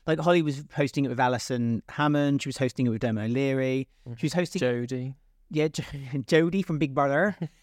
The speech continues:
Speaker 1: She's, she hosting with that guy who does, used to do the window commercials, who I never remember his name, but he's Irish.
Speaker 2: Who? Oh, the hot one, yeah.
Speaker 1: The, the hot one. And so they never really found, it was a bit like when The One Show, when, um, Matt Baker left.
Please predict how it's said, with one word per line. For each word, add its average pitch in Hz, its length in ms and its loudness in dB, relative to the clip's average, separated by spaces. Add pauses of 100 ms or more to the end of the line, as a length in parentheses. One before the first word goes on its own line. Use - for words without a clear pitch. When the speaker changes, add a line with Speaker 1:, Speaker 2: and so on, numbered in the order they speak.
(140)
Speaker 1:
She's, 190 220 0 (160)
she - 140 0
hosting 180 280 2
with 165 60 0
that 165 160 2
guy 165 220 4
who 165 100 0
does, 156 240 2
used 156 200 -2
to 143 60 -8
do 147 80 2
the 135 80 -2
window 147 280 2
commercials, 147 640 0
who 180 100 -4
I 185 60 -4
never 220 220 2
remember 190 280 0
his 156 80 0
name, 151 240 0
but 113 80 -8
he's 117 100 -6
Irish. 120 380 0
Speaker 2:
Who? 202 140 -4 (120)
Oh, 156 140 4
the 113 80 0
hot - 220 -2
one, 104 220 -2
yeah. 98 200 -4
Speaker 1:
The, 123 240 -4
the 123 200 -6
hot 110 180 -2
one. 113 260 -4 (540)
And 165 120 2
so 185 80 2
they 175 100 2
never 190 180 2
really 175 180 0
found, 156 380 -2
it 202 100 0
was 180 100 -2
a 220 40 2
bit 269 120 0
like 254 220 0
when 202 140 0
The 180 80 0
One 180 260 2
Show, 110 520 -4 (140)
when, 147 580 0
um, 143 320 0
Matt 160 280 -2
Baker 151 320 0
left. 101 520 -8